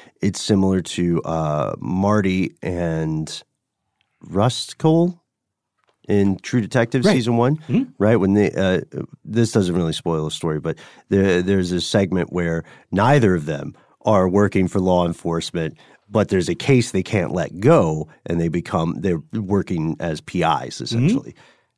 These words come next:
Speaker 1: That's what these guys do in real life. And Gannon mortgages his house, spends his savings researching this, chasing these cases, and they start linking McNeil's death to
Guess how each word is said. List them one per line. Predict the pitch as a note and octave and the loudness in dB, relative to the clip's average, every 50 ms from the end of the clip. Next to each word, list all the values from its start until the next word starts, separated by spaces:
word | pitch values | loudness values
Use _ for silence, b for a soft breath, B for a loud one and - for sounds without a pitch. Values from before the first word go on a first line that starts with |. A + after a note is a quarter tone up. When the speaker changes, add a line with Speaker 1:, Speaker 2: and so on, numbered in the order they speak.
| _ - | _ -2
Speaker 1:
That's | - G#2 A#2+ - | 0 0 0 0
what | C3 A2+ | 0 0
these | - A#2 G#2+ F#2 | 2 2 2 2
guys | F#2+ A2 F2 F2 D#2+ | 2 0 0 0 -2
do | - D#2+ D#2 | -4 -4 -6
in | C#2+ C#2 | -6 -6
real | C#2 C#2 C2 | -8 -8 -10
life. | - - - - _ _ _ b b b b b b b b b b _ | -12 -14 -18 -20 _ _ _ b b b b b b b b b b _
And | - F2+ F2+ F2+ E2+ E2 E2+ E2+ D#2 - - _ _ _ _ _ - G#2 G#2 | -4 -2 -2 0 0 0 -2 -2 -4 -6 -12 _ _ _ _ _ -14 -6 -2
Gannon | A#2 B2 D3 F#3 F#3+ D3+ F2+ D#2+ E2+ E2 - - | 2 4 4 6 6 4 4 4 2 0 -2 -4
mortgages | - F#2 F#2 F#2+ A#2 D3+ F3 E3 - A2 G2 G2+ F#2 F2 D#2+ | -4 0 2 4 4 4 4 4 0 0 0 -2 -2 -2 -4
his | F2 E2 D2+ | -6 -8 -4
house, | - A#2+ C#3 F3 C3 D#2+ - - - - - - - _ _ _ | -2 -2 0 0 0 -2 -2 -6 -10 -12 -12 -14 -18 _ _ _
spends | - - - - B2 F3 G#3+ F#3 A#2+ - - - _ _ _ | -16 -10 -6 -2 0 2 2 2 0 -2 -6 -14 _ _ _
his | - G#2 G2 F#2 - | -4 -2 -2 -2 -2
savings | - - G#2 A2+ D#3+ G#3+ G3+ G#2+ E2 - - - - - - - _ _ _ _ _ _ _ - | -4 0 2 4 4 4 4 2 0 -2 -4 -10 -14 -14 -16 -18 _ _ _ _ _ _ _ -8
researching | G2 F#2+ F#2+ A#2+ D3+ F3+ E3 - - G#2 F#2+ - - E2+ D#2+ | -4 0 2 2 2 2 2 0 0 0 0 0 -2 -4 -4
this, | D2+ - - - | -4 -6 -8 -6
chasing | - - A#2 A#2+ A#2 - - G2+ G2+ | -2 0 2 2 0 0 -2 0 0
these | G2 F#2+ F2 - - | 0 0 -2 -4 -4
cases, | - G#2 A2 A#2 A2 - F2+ E2+ D#2+ B B B B B B B - | -2 0 0 0 0 -2 -4 -6 -6 B B B B B B B 0
and | G#2+ G#2+ G#2+ G#2+ | 2 2 4 6
they | A#2 C3+ C#3 | 4 4 4
start | - - - A2 G#2 G2+ F#2+ - - _ _ | 2 0 0 2 2 2 2 -2 -4 _ _
linking | - E2+ F#2 G2 A#2 C#3 F3+ E3 - G#2+ F#2+ E2+ D#2+ D#2 D#2 D#2 b b b b b b - | -10 -6 -2 2 4 4 4 4 4 2 0 0 0 -2 -4 -6 b b b b b b 0
McNeil's | G2+ G#2+ G#2 - - F#2+ A2 A2+ B2 B2 B2+ G#2 E2+ - | 2 2 2 0 0 2 4 4 6 4 4 2 -2 -6
death | _ - G#2+ A2 G#2 F#2 F2 - - - _ _ _ _ _ _ | _ 0 2 2 2 2 0 -4 -10 -20 _ _ _ _ _ _
to | - - A2 G#2 - | -4 0 0 0 0